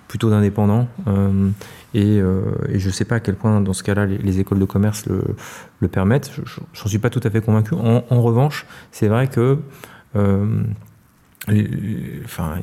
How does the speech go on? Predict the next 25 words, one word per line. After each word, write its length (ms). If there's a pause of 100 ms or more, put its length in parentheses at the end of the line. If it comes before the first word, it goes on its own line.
il 120
s'agit 260
souvent 260
de, 280
de, 260
enfin 240
de, 280 (500)
de, 140
de, 200
de, 140 (340)
de 80
pouvoir 220
bénéficier 380
de 40
la 60
confiance 320
des 100
autres. 240 (540)
Et 240 (320)
dans 100
le 60
système 400
français, 480 (580)
bah, 400 (460)
ce 300